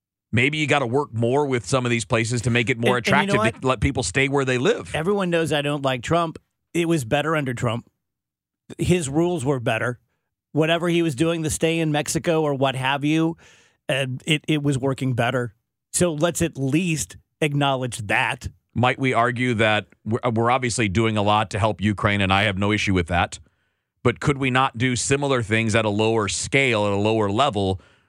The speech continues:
Speaker 1: with places where the problem is violence, where the problem is gang violence, where the problem is obviously poverty?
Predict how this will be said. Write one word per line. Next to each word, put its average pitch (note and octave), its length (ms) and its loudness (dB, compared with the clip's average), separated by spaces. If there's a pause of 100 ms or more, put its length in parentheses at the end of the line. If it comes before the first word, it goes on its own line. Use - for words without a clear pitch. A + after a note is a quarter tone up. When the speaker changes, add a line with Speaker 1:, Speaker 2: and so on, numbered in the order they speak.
(120)
Speaker 1:
with A2+ 260 0
places C3 380 0
where A#2+ 160 2
the A2 100 -4
problem C3+ 520 0
is G#2 180 -2
violence, G2 560 0
where A2 100 2
the G2 100 0
problem C3 420 0
is F#2 140 0
gang A2+ 420 0
violence, F2+ 400 0
where G#2 80 2
the F2+ 80 0
problem B2 440 0
is F#2+ 180 0 (300)
obviously B2 380 2
poverty? G2+ 580 0